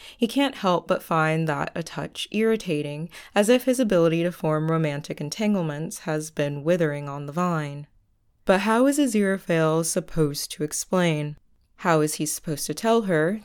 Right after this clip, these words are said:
that the object of his affection is a demon that he can't even reach out and touch? A demon he's been meeting intimately in the spaces in the night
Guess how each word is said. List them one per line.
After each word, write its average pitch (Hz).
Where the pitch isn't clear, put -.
that 165
the 165
object 143
of 165
his 175
affection 160
is 185
a 180
demon 175
that 170
he 170
can't 180
even 160
reach 151
out 135
and 160
touch? -
A 190
demon 160
he's 160
been 165
meeting 147
intimately 170
in 180
the 185
spaces 196
in 185
the 190
night 151